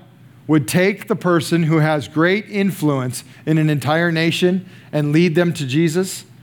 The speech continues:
so that then they can influence an entire nation for Jesus? That's what God's doing here.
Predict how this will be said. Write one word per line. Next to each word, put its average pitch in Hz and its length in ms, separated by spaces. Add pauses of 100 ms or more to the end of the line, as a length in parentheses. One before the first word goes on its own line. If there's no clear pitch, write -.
(160)
so - 120
that 139 220
then 147 220
they 151 160
can 165 180
influence 156 480
an 143 80
entire 143 340
nation 156 360
for 190 100
Jesus? 196 480 (960)
That's - 180
what 143 120
God's 139 260
doing 165 280
here. 92 200